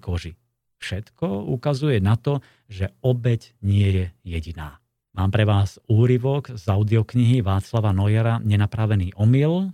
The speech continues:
práve vo chvíli, keď sa vrah chystá zaútočiť. Číta Juraj Smutný.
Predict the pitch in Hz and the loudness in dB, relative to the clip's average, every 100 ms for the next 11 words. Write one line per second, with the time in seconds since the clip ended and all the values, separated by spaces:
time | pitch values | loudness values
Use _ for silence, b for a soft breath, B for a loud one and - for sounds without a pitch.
0 | - - 92 90 85 80 85 95 92 - | -10 -6 -4 -2 -4 -6 -6 -4 -2 0
1 | 107 104 110 107 101 - 90 104 110 110 | 0 2 0 0 -4 -2 -2 0 0 -2
2 | - _ 101 - - 98 95 90 _ - | -8 _ -6 -4 -2 -2 -2 -6 _ -10
3 | 85 87 87 82 - 76 - _ _ - | -4 -4 -6 -10 -12 -16 -18 _ _ -8
4 | 156 147 131 117 104 82 82 85 110 101 | -8 -2 -2 0 -4 -12 -6 -2 -2 -4
5 | 87 87 82 78 | -6 -6 -8 -10